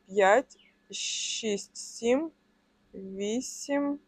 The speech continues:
дев'ять. Я знову вводжу свою голку всередину між цими петлями. І знову починаю ті самі рухи. Я просто формую нові петлі замість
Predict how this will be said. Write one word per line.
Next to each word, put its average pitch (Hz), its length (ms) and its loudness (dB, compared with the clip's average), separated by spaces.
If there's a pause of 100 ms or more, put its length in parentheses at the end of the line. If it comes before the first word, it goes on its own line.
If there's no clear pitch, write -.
дев'ять. 180 640 4
Я 220 140 8
знову 214 520 6
вводжу 202 440 6
свою 190 720 0
голку 233 540 6
всередину 202 840 6
між 175 360 -6
цими 208 420 0
петлями. 175 640 0 (560)
І 247 120 2
знову 233 440 6
починаю 196 960 2 (140)
ті 226 160 -2
самі 220 640 4
рухи. 190 600 2
Я 202 340 8 (1160)
просто 233 400 6
формую 214 760 6 (180)
нові 214 520 2 (180)
петлі 185 440 6
замість 185 680 -2